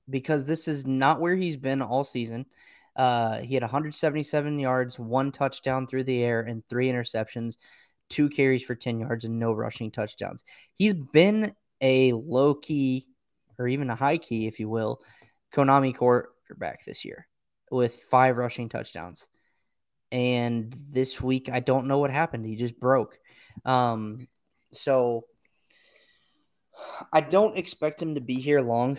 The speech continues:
to be honest, just because I think, A, Joe Brady helps him so, so much,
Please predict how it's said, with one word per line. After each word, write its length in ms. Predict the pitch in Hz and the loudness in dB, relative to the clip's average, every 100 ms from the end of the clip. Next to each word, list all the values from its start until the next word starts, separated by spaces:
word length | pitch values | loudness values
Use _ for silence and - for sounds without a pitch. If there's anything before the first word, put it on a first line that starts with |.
| - - | -8 -4
to 100 | 131 | 0
be 140 | 127 | 0
honest, 480 | 117 127 135 - - - | 2 -2 -2 -6 -10 -8
just 180 | 127 - | -8 -6
because 260 | 131 123 | -2 2
I 60 | 120 | 2
think, 220 | 123 120 - | 2 0 8
A, 200 | 127 127 | 8 10
Joe 200 | 127 120 | 8 6
Brady 440 | 127 127 127 123 | 6 6 6 4
helps 280 | 123 - - | 2 -2 0
him 180 | 120 113 | 2 2
so, 540 | - - - 165 151 | -2 -4 6 10 10
so 220 | 143 131 120 | 8 4 4
much, 360 | 117 113 - | 2 -2 -8